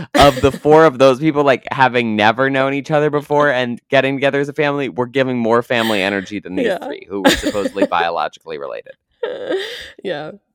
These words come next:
Speaker 2: And I also wish there'd been more, like, music drops, but that's just a
Speaker 1: Yeah, no. There, there are ways that this could have been more fun
Speaker 2: Yeah.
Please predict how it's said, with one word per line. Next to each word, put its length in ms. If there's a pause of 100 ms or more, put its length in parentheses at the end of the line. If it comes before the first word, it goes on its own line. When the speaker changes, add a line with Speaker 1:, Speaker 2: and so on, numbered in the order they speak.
(600)
Speaker 2:
And 100
I 60
also 300
wish 180
there'd 160
been 160
more, 220
like, 340 (200)
music 480
drops, 560
but 140
that's 300
just 260
a 400
Speaker 1:
Yeah, 600
no. 500 (300)
There, 260 (240)
there 180
are 80
ways 340
that 120
this 180
could 200
have 120
been 220
more 280
fun 640
Speaker 2:
Yeah. 400